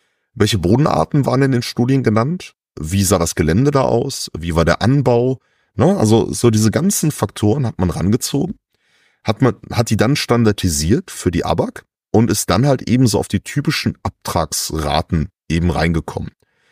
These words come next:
Ne, das bedeutet, für einen Standardhang sind sie zum Beispiel hingegangen und haben als Zwischenergebnis, das sieht man auch schon direkt im Abstract, ähm, zum Beispiel gesagt, wenn ich gar nichts an Bodenschutz betreibe, keine Vegetation drauf steht, der nackte Boden ist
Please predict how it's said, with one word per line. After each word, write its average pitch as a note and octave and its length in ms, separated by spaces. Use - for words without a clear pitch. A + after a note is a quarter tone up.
Ne, A#2 100
das C#3+ 140
bedeutet, A#2+ 300
für - 140
einen G2+ 80
Standardhang B2 680
sind A2+ 200
sie - 100
zum - 140
Beispiel F#2+ 280
hingegangen F2+ 460
und D#2+ 180
haben F2 280
als - 240
Zwischenergebnis, F2 800
das - 160
sieht G#2 140
man F#2+ 100
auch D2+ 120
schon - 140
direkt D#2+ 180
im D#2+ 100
Abstract, - 520
ähm, D#2+ 420
zum G#2+ 140
Beispiel F#2 200
gesagt, E2+ 380
wenn F#2 120
ich - 240
gar G#2 220
nichts C3 260
an G2+ 120
Bodenschutz G#2 440
betreibe, D#2+ 500
keine C3 420
Vegetation G2 600
drauf D#2+ 180
steht, E2 220
der D#2+ 100
nackte F2+ 340
Boden F#2 380
ist D#2 220